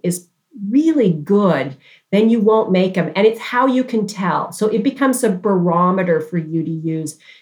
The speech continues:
to tell if your skincare routine is suppressing melanin production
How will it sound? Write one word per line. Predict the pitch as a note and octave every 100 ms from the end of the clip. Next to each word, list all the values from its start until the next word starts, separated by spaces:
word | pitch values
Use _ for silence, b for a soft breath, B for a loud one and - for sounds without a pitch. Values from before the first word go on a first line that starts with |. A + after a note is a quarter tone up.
| b
to | - -
tell | - F#3+ F3+ E3+ -
if | F3+
your | F#3 F3+
skincare | - - B3+ C#4+ C#4 B3
routine | A#3+ A#3 - G3+ F#3+ F#3
is | F#3 F3+
suppressing | - F3+ - A#3 B3+ C#4+ B3
melanin | A3 G#3+ F#3+ F3
production | F3 F3 D#3 D3+ - D#3